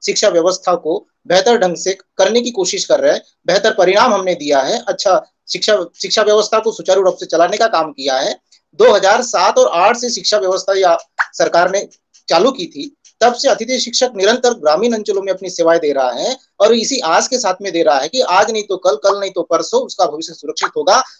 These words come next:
और आज जो, जो शिक्षा मंत्री जी ने बयान दिया है, उससे मध्य प्रदेश का एक एक अतिथि शिक्षकों के सम्मान के साथ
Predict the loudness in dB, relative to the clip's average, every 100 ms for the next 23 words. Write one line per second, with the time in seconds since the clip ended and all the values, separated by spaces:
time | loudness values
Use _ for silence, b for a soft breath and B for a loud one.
0 | B 2 2 0 2 2 -2 -6 -6 -6
1 | -4 -4 -4 -4 -6 -4 -2 2 2 0
2 | 2 2 2 -2 B -4 -2 2 0 0
3 | 0 0 0 -4 -2 -2 2 0 0 -2
4 | -2 -4 -4 -10 -10 -8 -6 -6 -6 -6
5 | -6 -2 -2 0 -4 -2 -2